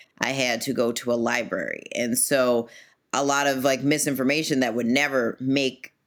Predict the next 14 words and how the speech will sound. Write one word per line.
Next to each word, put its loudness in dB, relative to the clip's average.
the 0
cut -2
didn't 0
get -6
published. -2
Not -2
saying 0
everything -2
is -4
perfect, -2
but 0
you 2
could 0
reliably 0